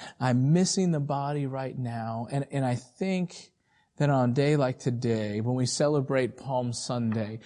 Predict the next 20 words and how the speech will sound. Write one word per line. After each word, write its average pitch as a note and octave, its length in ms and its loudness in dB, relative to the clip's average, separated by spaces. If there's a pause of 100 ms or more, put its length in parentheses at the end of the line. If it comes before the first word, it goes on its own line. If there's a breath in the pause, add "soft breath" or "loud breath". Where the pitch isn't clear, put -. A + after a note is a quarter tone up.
(160 loud breath)
the C#3 100 0
triumphal D3 800 0
enter-, C#3 520 -2 (160)
entering C#3 600 -2 (340 soft breath)
into C3 200 2
Jerusalem A#2+ 760 0
by G#2+ 180 -2
Jesus, A2+ 880 -4 (380 soft breath)
that C#3+ 100 4
it - 20 8
would D3+ 80 6
be F#3 120 6
appropriate C#3+ 720 2
just F3 340 -4
to G3+ 80 2
take D#3 320 -2
a D#3+ 60 0
moment A#2+ 480 0
or B2 100 -4
two G#2+ 500 -6